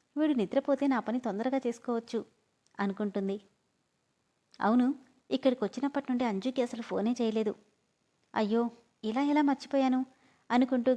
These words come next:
గబగబా ఫోన్ తీసుకుని కాల్ చేసింది. "ఏంటిది, పడుకోకుండా దిక్కులు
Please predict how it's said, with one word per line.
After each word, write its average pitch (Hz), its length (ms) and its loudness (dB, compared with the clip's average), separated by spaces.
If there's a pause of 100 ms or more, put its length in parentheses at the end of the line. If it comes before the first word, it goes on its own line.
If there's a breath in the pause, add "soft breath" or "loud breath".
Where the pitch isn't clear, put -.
గబగబా 247 420 2
ఫోన్ 226 260 -2
తీసుకుని 226 420 -4
కాల్ 185 320 -2
చేసింది. 202 340 -6 (1500)
"ఏంటిది, 220 440 -2 (480 soft breath)
పడుకోకుండా 285 500 2
దిక్కులు 214 320 -2